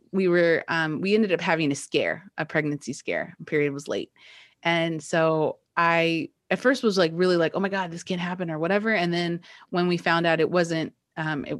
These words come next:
I wasn't pregnant, I was almost a little bit sad about that. And, you know, he was like, "Well, what would, what would, you know, you name your child?" And I was like, "Well, I never let myself think about it because I've always had fertility issues. I've had, I have endometriosis, I have P C O S."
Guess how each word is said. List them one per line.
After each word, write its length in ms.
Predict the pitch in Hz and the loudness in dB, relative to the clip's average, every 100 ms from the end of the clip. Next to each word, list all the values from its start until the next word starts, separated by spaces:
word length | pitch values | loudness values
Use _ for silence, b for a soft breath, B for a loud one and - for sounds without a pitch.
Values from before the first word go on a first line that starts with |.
| - | -2
I 120 | 156 | 0
wasn't 340 | 156 156 - | 0 -2 -4
pregnant, 380 | - 214 180 160 175 | 0 0 0 -2 -4
I 60 | |
was 180 | 160 160 | -2 0
almost 360 | 220 220 - - | 2 2 0 -4
a 60 | 160 | 0
little 200 | 180 214 | 2 0
bit 140 | 214 | -2
sad 260 | - 403 160 | 0 2 2
about 240 | - - | 0 -2
that. 240 | - - - _ B B B B - | -2 -4 -6 _ B B B B -4
And, 440 | 185 175 175 170 - | 2 2 2 0 -2
you 140 | 180 | -2
know, 80 | 165 | 0
he 100 | 185 | 0
was 120 | 180 | 0
like, 100 | 180 | 0
"Well, 120 | 240 | 2
what 120 | 269 | 2
would, 240 | 277 262 - | 2 2 2
what 160 | 240 175 | 2 2
would, 260 | 226 208 - | 0 -4 -6
you 160 | 214 | -2
know, 140 | 185 180 | -2 -2
you 180 | 180 202 | -2 0
name 320 | 208 262 247 | 2 4 4
your 140 | 170 | 2
child?" 420 | - 160 147 143 | -2 -2 0 0
And 100 | 139 | -2
I 60 | 151 | -4
was 140 | 151 | -4
like, 100 | 151 | -6
"Well, 80 | 170 | -4
I 60 | 170 | -2
never 180 | 202 226 | 0 0
let 140 | 175 | 0
myself 260 | 185 180 165 | -2 -4 -2
think 220 | 220 220 | -2 -2
about 220 | 170 151 | 0 -2
it 40 | |
because 280 | 156 160 156 | -4 -6 -6
I've 100 | 156 | -4
always 240 | 156 156 - | -2 -2 -2
had 260 | 147 147 | -4 -4
fertility 500 | - 180 254 220 147 | -8 -2 2 2 0
issues. 440 | 127 - - 180 - B B B | -4 -6 -8 -8 -12 B B B
I've 80 | 151 | -2
had, 180 | 156 - | -2 -4
I 80 | 147 | -8
have 360 | 143 151 147 131 | -6 -2 -2 -2
endometriosis, 920 | 143 147 143 - 143 160 - 170 160 | -4 -2 -4 -2 0 0 -2 -4 -2
I 40 | 135 | -6
have 140 | 131 | -6
P 120 | 143 | -8
C 160 | 131 135 | -6 -4
O 100 | 139 | 0
S." 320 | 175 175 - | 0 -2 -8